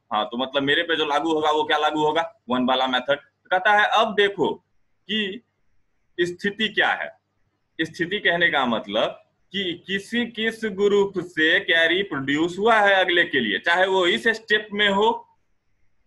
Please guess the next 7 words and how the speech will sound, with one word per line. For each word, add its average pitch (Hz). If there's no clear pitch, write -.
चाहे 180
वो 185
इस 208
step 160
में 85
हो, -
किसी 208